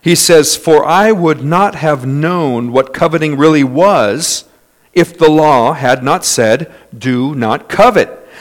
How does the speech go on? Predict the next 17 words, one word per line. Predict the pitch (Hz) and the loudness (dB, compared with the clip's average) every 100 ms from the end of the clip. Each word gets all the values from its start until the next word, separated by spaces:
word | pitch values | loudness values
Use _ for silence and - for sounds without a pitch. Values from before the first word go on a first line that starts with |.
| - - | -14 2
But | 175 170 | 2 4
sin, | - - 277 208 170 233 - - _ _ - | -2 2 2 2 2 -2 -6 -20 _ _ -8
seizing | - - 240 254 180 139 139 185 _ _ _ _ - | -4 0 2 2 2 -2 -4 -10 _ _ _ _ -4
the | 143 | -2
opportunity | 151 143 - 226 170 131 156 | -2 -6 -4 -2 -2 -2 -2
afforded | 139 - 190 196 170 131 | -2 -2 2 2 2 0
by | 135 | 0
the | 131 | 0
commandment, | - 151 151 208 214 135 165 - - _ _ _ - | -4 -4 0 2 0 -2 -4 -8 -20 _ _ _ -2
produced | 170 156 208 262 - - | -2 0 0 0 0 0
in | 220 185 | 0 2
me | 180 196 226 - - | 0 2 0 -4 -2
every | 214 240 208 233 247 | 2 2 -2 -6 -6
kind | - - 208 214 214 | -8 -4 0 0 0
of | 208 - | -2 -4
covetous | - 220 208 196 196 - | 0 2 4 2 0 0
desire." | 175 165 139 147 156 151 135 104 87 | 0 0 0 0 2 2 0 -4 -10